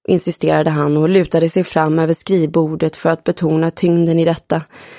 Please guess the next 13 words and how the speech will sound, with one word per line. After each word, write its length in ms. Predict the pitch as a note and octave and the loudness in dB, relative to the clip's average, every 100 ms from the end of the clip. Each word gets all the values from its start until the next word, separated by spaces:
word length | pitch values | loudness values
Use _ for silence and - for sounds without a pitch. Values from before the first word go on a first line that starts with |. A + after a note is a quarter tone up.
| - - | -20 -6
Och 200 | - G2+ | 2 4
visst, 420 | F#3 - - - - | 2 -2 -10 -16 0
det 140 | D#3+ | 0
var 240 | D#3 D#3 D#3 | 4 2 0
tungt. 600 | - - - - - - _ - | -2 -4 -4 -10 -20 -20 _ 2
Wicked 320 | G#3 A3+ A3+ F#3+ | 2 4 2 2
är 180 | D#3+ | 2
en 160 | D#3 D3+ | 2 0
porrgigant 840 | - A3 F3 C#3+ D#3+ E3 F3 D3+ C#3+ | 2 2 2 0 0 2 0 -2 -2
som 180 | F#3 | 0
gör 200 | E3 D3+ | 2 2
påkostade 640 | D3 G#3 E3 - D3+ - D#3 | 0 0 0 0 -4 -2 -2
filmer. 520 | - E3 D3+ D#3+ D#3+ | 0 0 0 -2 -4